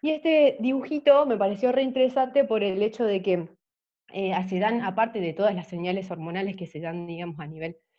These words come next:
bueno, intestinal, del hígado y todo, también, eh, hay, digamos, mecanismos en el sistema nervioso central que se activan de saciedad y de recompensa, eh, que hacen que se perpetúe justamente la obesidad.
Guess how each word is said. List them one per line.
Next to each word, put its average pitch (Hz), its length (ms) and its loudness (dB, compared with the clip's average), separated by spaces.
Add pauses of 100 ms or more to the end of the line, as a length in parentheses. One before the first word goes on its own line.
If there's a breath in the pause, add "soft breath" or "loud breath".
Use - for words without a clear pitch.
(120)
bueno, 160 200 -6
intestinal, 170 680 -6
del 165 140 -4
hígado 180 360 -4
y 165 60 -12
todo, 202 340 -8 (220)
también, 233 480 -4 (100)
eh, 175 320 -4
hay, 214 340 0
digamos, 202 360 -4
mecanismos 202 800 -4
en 170 220 -8
el 156 40 -12
sistema 180 320 -8
nervioso 185 280 -4
central 208 360 -2
que 185 80 -4
se 185 140 -6
activan 226 520 -2 (280 loud breath)
de 156 100 -4
saciedad 165 480 -4
y 180 60 -2
de 170 100 -4
recompensa, 202 640 -6 (380 loud breath)
eh, 180 200 -4
que 233 200 2
hacen 226 260 -2
que 208 80 -8
se 196 160 -6
perpetúe 185 500 -4
justamente 175 680 -4
la 165 140 -2
obesidad. 147 340 -14